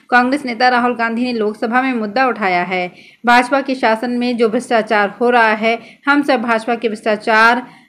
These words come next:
अ, का मुद्दा उठाते हैं। मैंने कोई गलत नहीं किया।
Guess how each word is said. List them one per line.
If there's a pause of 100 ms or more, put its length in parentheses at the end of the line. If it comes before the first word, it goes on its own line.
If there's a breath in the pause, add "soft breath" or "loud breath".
अ,
का
मुद्दा
उठाते
हैं।
मैंने
कोई
गलत
नहीं
किया।